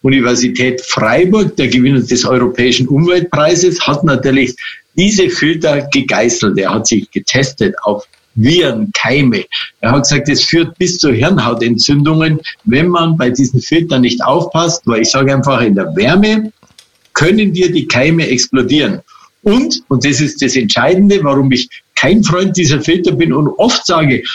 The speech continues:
"Liebe Leute, lasst euer Wasser lieber zwei Minuten laufen, als dass ihr ein Filtersystem nehmt, was die Fremdstoffe sammelt." Es ist ja Sammelstelle wie für Verbrecher, aber da sammeln sich die Fremdstoffe und sie werden nicht abgeleitet.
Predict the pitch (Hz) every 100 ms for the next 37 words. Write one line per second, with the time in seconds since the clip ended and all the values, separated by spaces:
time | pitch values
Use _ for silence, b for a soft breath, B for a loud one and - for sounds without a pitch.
0 | B _ 170 262 220 180 151 120 117 175
1 | 175 - 147 147 135 185 196 160 131 185
2 | 202 - 151 147 160 147 147 135 107 139
3 | 185 220 170 - 156 160 147 151 113 104
4 | - 233 240 - - 170 - 160 143 139
5 | 202 226 - _ - 160 - 185 202 269
6 | 220 202 135 127 127 104 - - _ _
7 | _ _ _ 185 175 - 233 233 185 -
8 | - _ _ _ _ _ _ _ _ _
9 | - 165 214 277 - - 180 220 175 208
10 | - 202 165 147 131 180 233 254 254 160
11 | 165 175 160 165 180 170 208 202 208 -
12 | 175 143 180 196 220 208 202 160 175 170
13 | 165 160 147 - - 180 123 107 - 90